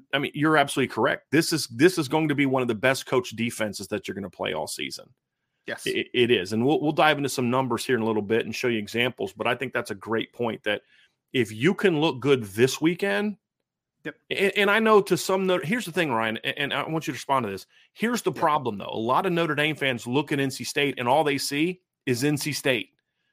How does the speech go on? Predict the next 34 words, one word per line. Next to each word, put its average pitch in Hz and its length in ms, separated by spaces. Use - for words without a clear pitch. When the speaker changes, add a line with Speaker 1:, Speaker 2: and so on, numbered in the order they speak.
Speaker 1:
They, 139 220
they 143 220
look 170 200
at 165 80
the 160 80
name 156 320
on 156 140
the 151 80
jersey. 139 420
They'd 131 220
look, 143 180
it's 127 220
not 127 180
a 147 40
powerhouse 143 600
program. 131 580
It's 127 140
not 117 220
Ohio 143 260
State. 127 400
It's 123 160
not 123 320
this. 127 320
It's 110 160
not 113 240
that. 123 240
It's 120 140
not 117 180
Clemson. 127 320
It's 110 160
not 123 200
U 131 140
S 127 120
C. 120 300